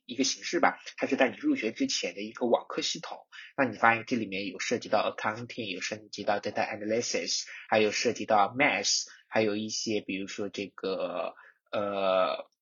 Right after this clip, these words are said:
呃，career 的一些课程，都是大家就要读的。所以说这个专业大家可以了解到什么呢？就是，呃，这里面还有一门课程叫做 marketing fundamentals，就是你哪怕不是 marketing 相关专业的，也可以去申请这个专业，而且你也不用担心自己无法继续学习，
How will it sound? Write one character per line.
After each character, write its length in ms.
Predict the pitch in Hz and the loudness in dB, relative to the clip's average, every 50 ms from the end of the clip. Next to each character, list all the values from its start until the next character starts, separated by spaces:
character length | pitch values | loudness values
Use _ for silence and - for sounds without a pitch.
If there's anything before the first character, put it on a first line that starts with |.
| _ _ _ _ _ - | _ _ _ _ _ -2
呃， 340 | 113 104 98 98 95 - - - | -2 0 0 0 -2 -4 -2 -4
career 440 | - - 156 180 170 135 107 92 | 0 4 6 8 10 10 10 8
的 120 | 85 85 92 | 6 0 -4
一 80 | 98 | -2
些 320 | 92 - - 113 107 98 101 | -4 -4 -2 2 2 2 2
课 220 | - - - - | 0 0 0 0
程， 280 | - - - - - - _ | 0 -2 -6 -8 -12 -12 _
都 100 | - 117 | -6 0
是 60 | 113 | 4
大 100 | 127 113 | 4 4
家 80 | 110 113 | 4 4
就 140 | - 117 107 | 2 0 0
要 100 | 107 - _ | 0 -2 _
读 180 | - 82 92 | -12 -10 -4
的。 180 | 110 113 98 - - - - - _ - | -2 0 -2 -2 -4 -12 -18 -18 _ 0
所 120 | - 185 | 2 2
以 40 | 170 | 4
说 120 | - 170 | 2 2
这 120 | - 208 185 | 0 0 0
个 60 | 139 | 2
专 180 | - 151 147 | 2 2 2
业 40 | 143 | 2
大 140 | 135 139 127 | 2 0 0
家 60 | 127 | 2
可 80 | - 135 | 0 2
以 20 | |
了 160 | 120 113 117 | 4 4 4
解 80 | 120 120 | 2 2
到 100 | - 110 | 0 -2
什 180 | 107 - 98 98 | -2 -4 -8 -10
么 100 | 101 104 | -10 -6
呢？ 180 | 113 117 117 | -6 -6 -4
就 140 | 113 127 120 | -2 -2 -2
是， 360 | 117 - - 107 98 92 - - _ _ _ _ | -2 -2 -2 0 0 0 -2 -4 _ _ _ _
呃， 160 | - 104 101 | -6 -6 -4
这 120 | - 147 139 | -2 -2 -2
里 60 | 123 | -2
面 100 | 113 101 | -2 -2
还 60 | 120 | -2
有 40 | 120 | -2
一 20 | |
门 100 | 117 110 110 | -2 -4 -4
课 180 | - - 123 | 0 0 0
程 200 | - - 110 107 104 | 0 0 -6 -10 -10
叫 100 | 107 107 | -8 -2
做 280 | - 110 104 110 110 - | 0 0 2 2 2 2
marketing 360 | 120 127 - 131 127 110 - | 2 2 2 -2 -6 -6 -4
fundamentals， 640 | - 117 113 113 120 139 160 - 165 101 87 - - | -4 -4 -2 -2 -2 -2 -2 -2 -4 -4 -4 -8 -6
就 100 | - 156 | -6 -4
是 120 | - - 127 | -4 -4 -6
你 120 | 117 120 | -8 -4
哪 160 | 135 117 - | -4 -4 -4
怕 160 | - - 98 95 | -2 -4 -4 -4
不 220 | - _ - 107 | -6 _ -10 -10
是 220 | - - 180 147 | -6 -4 -4 2
marketing 300 | 127 139 139 - 143 120 | 2 2 2 2 -2 -4
相 160 | - - 135 139 | -2 -2 -2 0
关 140 | 156 156 | -2 0
专 220 | - 165 170 185 190 | 2 2 2 4 2
业 120 | 180 135 | 2 2
的， 180 | - - - - - - - - | 2 0 -8 -10 -14 -18 -10 -4
也 120 | - 202 - | -2 -2 2
可 100 | - 220 | 2 2
以 60 | 208 | 2
去 40 | 202 | 2
申 180 | - - 208 | 0 -2 -2
请 120 | 170 117 120 | -4 -2 -2
这 80 | 127 | 0
个 80 | 120 110 | 0 0
专 320 | - 127 110 107 107 110 | 2 2 2 2 0 -2
业， 80 | 98 - | -2 0
而 120 | - 117 | 0 0
且 120 | 117 - 127 | -2 -2 -2
你 80 | 117 | 2
也 100 | 117 110 | 2 2
不 120 | 104 - 120 | 2 0 -4
用 100 | 117 117 | -2 0
担 200 | 117 120 120 117 | -2 -2 -2 -4
心 120 | 123 123 | -8 -6
自 100 | - 127 | -6 -8
己 200 | - - - 85 98 | -8 -6 -12 -10 -10
无 80 | 117 | -2
法 160 | 120 - - - | 0 0 0 0
继 120 | - 123 | -2 -4
续 80 | 113 104 | -4 -4
学 220 | 101 - 95 104 | -4 -4 -6 -4
习， 340 | 120 - - - - - - | -2 -2 -2 -4 -4 -8 -12